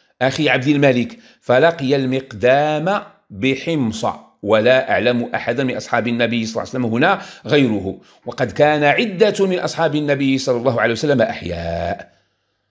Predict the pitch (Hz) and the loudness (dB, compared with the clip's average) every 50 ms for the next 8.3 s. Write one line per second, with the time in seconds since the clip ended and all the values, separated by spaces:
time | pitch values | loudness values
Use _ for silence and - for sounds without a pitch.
0 | _ _ _ _ _ _ _ _ _ _ - 147 165 196 - - 160 160 160 151 | _ _ _ _ _ _ _ _ _ _ 0 2 2 4 4 2 2 2 0 0
1 | 127 156 139 117 135 139 156 143 139 113 92 - - 151 139 131 139 135 135 135 | 0 -2 0 0 0 2 0 0 -2 -4 -6 -4 -4 -4 -2 -2 -2 -2 0 2
2 | 135 127 135 131 127 135 127 - 139 139 175 214 226 220 - - - - _ _ | 2 2 2 0 0 -2 -2 0 0 2 2 2 0 0 -6 -12 -18 -20 _ _
3 | - 123 - - - 123 117 117 131 127 123 117 117 143 165 170 170 - - 120 | -6 -6 -4 2 2 2 2 2 0 -2 -2 -2 -2 -2 -4 -4 -4 -2 -2 -2
4 | 123 120 120 120 117 - 101 90 113 123 123 123 123 143 180 196 190 - - 92 | 0 0 -2 -4 -4 -6 -2 2 2 4 4 4 2 0 -2 -4 -6 -8 -12 -8
5 | 87 117 123 127 123 117 101 104 135 165 - - 107 92 90 92 90 - - _ | -6 -4 -2 0 0 0 -2 -2 -6 -8 -6 -4 -4 -4 -4 -8 -10 -12 -18 _
6 | _ _ _ _ _ _ _ - - - 131 120 117 113 110 110 127 131 143 147 | _ _ _ _ _ _ _ -8 -4 0 0 2 4 2 2 2 0 0 -2 0
7 | 143 - 110 101 101 131 135 135 131 127 - 113 104 104 117 143 160 160 165 165 | 2 2 2 2 2 0 0 0 0 0 0 0 2 2 2 0 -2 -2 0 2
8 | 160 147 127 - 110 | 2 2 2 0 -4